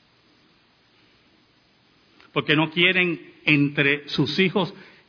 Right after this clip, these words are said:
que se conviertan en criminales. Y eso es lo que pasa en Puerto Rico,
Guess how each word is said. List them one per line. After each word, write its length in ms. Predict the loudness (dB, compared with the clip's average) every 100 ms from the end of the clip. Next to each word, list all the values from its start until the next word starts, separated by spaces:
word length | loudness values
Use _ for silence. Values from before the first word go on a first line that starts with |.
| _ -4
que 140 | -2
se 180 | 0 0
conviertan 560 | 0 2 0 2 0
en 200 | 0 -2
criminales. 1700 | -4 -2 0 0 0 0 0 0 -2 -6 -10 -12 -12 -12 -14 -16 -20 _ _ -20 -14 -4
Y 60 |
eso 160 | -2 -2
es 60 |
lo 100 | -4
que 100 | -6
pasa 240 | -4 -4 -4
en 80 | -8
Puerto 320 | -8 -8 -8
Rico, 380 | -8 -8 -8